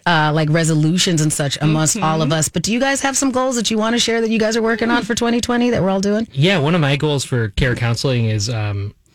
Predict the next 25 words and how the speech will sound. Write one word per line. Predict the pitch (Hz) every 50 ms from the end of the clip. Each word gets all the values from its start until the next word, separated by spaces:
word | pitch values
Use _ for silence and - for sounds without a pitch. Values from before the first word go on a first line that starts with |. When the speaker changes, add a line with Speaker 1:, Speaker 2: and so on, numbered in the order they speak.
| _ _ _ _ _ _ -
Speaker 3:
we're | 135 143 170
trying | - - 147 123 127 147 165 175
to | 165 156 143 131 120 113 104 - _ _ _
place | - - - 120 113 117 117 - - 120
normal | 110 107 113 117 117 113 110
language | 104 98 98 101 110 117 127 147 170 - - - - _ _ _ _ -
to | - 131
express | 120 - - - - - - 110 107 104 - - - - -
mental | - 123 120 113 107 104 107 98
health | 101 98 98 -
diagnoses | - 127 120 123 123 123 127 127 123 - 151 147 143 135
that | 143 139
are | 143
common. | 135 147 139 135 139 147 156 170 165 - _ - -
Speaker 1:
Right. | 214 240 269 285 285
Speaker 3:
So, | 147 135 - - 123 117 120 - - 120 135 139 - _ _ _ _ _ _
you | _ - 156 156
know, | 147 147 143
if | 127
someone's | - 196 190 180 165
like, | 143 131 -
"My | 139 131
back | 120 127 117 117 117 -
hurts," | - 143 143 147 - - - -
Speaker 1:
Mm-hmm. | - 214 202 214 240 254